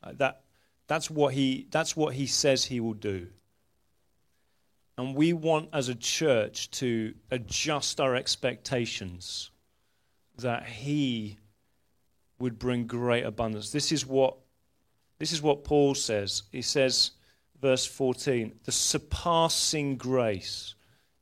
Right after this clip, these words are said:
You know what surpassing grace is? I mean, grace in itself is amazing. Grace is God's riches at Christ's expense. It's something we don't deserve. It's incredible. And surpassing grace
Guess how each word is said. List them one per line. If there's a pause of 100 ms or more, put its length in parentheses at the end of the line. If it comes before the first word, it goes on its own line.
You
know
what
surpassing
grace
is?
I
mean,
grace
in
itself
is
amazing. (500)
Grace
is (100)
God's
riches
at
Christ's
expense.
It's
something
we
don't
deserve.
It's
incredible.
And
surpassing
grace